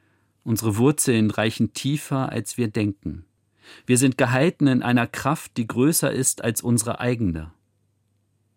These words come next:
Die Bibel meint mit diesen Worten: „Wenn das Leben dich beugt, vertraue. Wenn dir die Blätter genommen werden,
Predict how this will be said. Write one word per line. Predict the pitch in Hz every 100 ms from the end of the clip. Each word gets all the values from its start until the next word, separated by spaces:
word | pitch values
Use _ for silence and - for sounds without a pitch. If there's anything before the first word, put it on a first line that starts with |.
| -
Die | 95
Bibel | 107 120 139 143 - _
meint | 113 117 131
mit | 139 -
diesen | 127 123 110
Worten: | 117 123 - 127 127 123 _ _ _ _ _ _ _ _ _
„Wenn | 101 104
das | 104 113
Leben | 104 123 135
dich | 113 -
beugt, | 113 123 143 - - _ _ _ _ _
vertraue. | - 123 - 117 113 85 85 _ _ _ - - -
Wenn | 120 123
dir | 135 131
die | 127
Blätter | 123 170 165 139
genommen | 127 120 123 123
werden, | 117 120 120 127